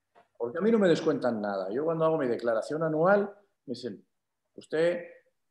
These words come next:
eh, todo lo que pague de salud, además es deducible, directamente, el cien por cien es deducible, porque usted está quitando costos al sistema público de la, de la sanidad". Entonces, cuarenta mil te puede costar un cáncer.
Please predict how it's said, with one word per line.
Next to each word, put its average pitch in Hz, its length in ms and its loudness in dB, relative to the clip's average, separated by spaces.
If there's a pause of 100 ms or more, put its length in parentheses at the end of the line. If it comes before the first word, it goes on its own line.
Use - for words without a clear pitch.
(220)
eh, 113 680 -2 (300)
todo 175 200 8
lo 165 80 4
que 147 100 -2
pague 143 240 2
de 131 80 2
salud, 185 420 2
además 127 300 2
es 120 100 -6
deducible, 95 580 -10 (1040)
directamente, 120 560 -4
el 98 60 -12
cien 139 180 -4
por 131 140 -2
cien 143 160 -6
es 123 80 -8
deducible, 95 560 -10 (420)
porque 113 260 -10
usted 123 220 -2
está 156 260 -4
quitando 165 800 -2 (140)
costos 127 380 -6
al 101 100 -4
sistema 131 400 -6
público 185 560 0 (300)
de - 280 -10
la, 98 200 -6
de 101 180 -8
la 95 100 -6
sanidad". 95 440 -10
Entonces, - 920 -10 (720)
cuarenta 156 340 2
mil 185 160 2
te 196 100 6
puede 202 160 2
costar 156 240 2
un 117 100 -4
cáncer. 131 440 -4